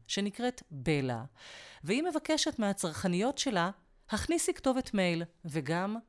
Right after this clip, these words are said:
הכפתור אומר, 'הרשמי'." שורות אחרות יגלו לגולשת מי שהיא מסתכלת על המוצרים האלו ממש כרגע. אבל, אה, משהו אחד קטן מצאתי בעמוד הבית, עדיין מפורט שם,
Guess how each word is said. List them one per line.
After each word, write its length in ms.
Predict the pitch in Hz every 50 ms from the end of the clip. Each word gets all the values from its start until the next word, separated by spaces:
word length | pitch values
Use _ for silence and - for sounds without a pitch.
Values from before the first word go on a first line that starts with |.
| _ _
הכפתור 480 | - - - 156 - - - - 240 220
אומר, 340 | 226 202 180 170 170 160 175 175 - _ _ _ _ -
'הרשמי'." 580 | 160 156 175 - - - 247 262 262 220 - - _ _ _ - - - - - - - - - - - -
שורות 340 | - - 220 202 254 302 294
אחרות 520 | - - 220 190 247 269 262 254 254 254
יגלו 540 | 214 165 156 170 165 180 196 208 208 208 208
לגולשת 680 | 190 175 147 143 165 175 202 220 - - 208 190 - - -
מי 200 | 170 185 214 233
שהיא 200 | - - 240 220
מסתכלת 560 | 196 - - - 170 - - 190 196 202 -
על 60 | 185
המוצרים 460 | 160 151 147 - - 165 139 165 185 196
האלו 180 | 196 190 185
ממש 340 | 156 135 131 143 143 131 -
כרגע. 460 | - - 165 135 131 139 120 113 113 113 - - _ _ - - - - - - - - - -
אבל, 480 | 175 156 147 208 247 254 233 233 240 254 240 - _ -
אה, 80 | 175 165
משהו 260 | 151 160 170 - 175
אחד 220 | 165 - - 165 147
קטן 340 | - 160 - 175 170 175
מצאתי 320 | 160 - - 180 175 - 185
בעמוד 340 | 147 151 139 139 139 135 139
הבית, 400 | 131 135 156 190 233 262 262 -
עדיין 320 | - 131 143 151 160 156
מפורט 400 | 147 139 - - 131 151 175 180
שם, 160 | - 214 190